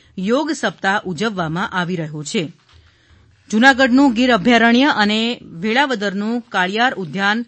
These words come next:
સોળમી જૂનથી ચાર મહિના માટે મુલાકાતીઓ માટે બંધ રહેશે. અને હવામાન વિભાગે ઉત્તર, મધ્ય અને દક્ષિણ ગુજરાતના કેટલાક વિસ્તારોમાં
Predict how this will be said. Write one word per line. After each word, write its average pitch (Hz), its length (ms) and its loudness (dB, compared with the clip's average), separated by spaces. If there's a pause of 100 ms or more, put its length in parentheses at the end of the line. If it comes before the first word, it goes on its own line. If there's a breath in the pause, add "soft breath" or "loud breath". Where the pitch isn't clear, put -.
(380 soft breath)
સોળમી 311 380 2
જૂનથી 185 500 -4
ચાર 269 340 0
મહિના 214 360 0
માટે 165 360 -4
મુલાકાતીઓ 233 640 0
માટે 160 400 -6
બંધ 175 300 -4
રહેશે. 147 520 -8 (580 soft breath)
અને 233 140 2
હવામાન 262 460 4
વિભાગે 294 460 0
ઉત્તર, 302 360 -2
મધ્ય 254 320 0
અને 302 140 0
દક્ષિણ 233 340 -4
ગુજરાતના 254 560 0
કેટલાક 233 500 -2
વિસ્તારોમાં 170 720 -4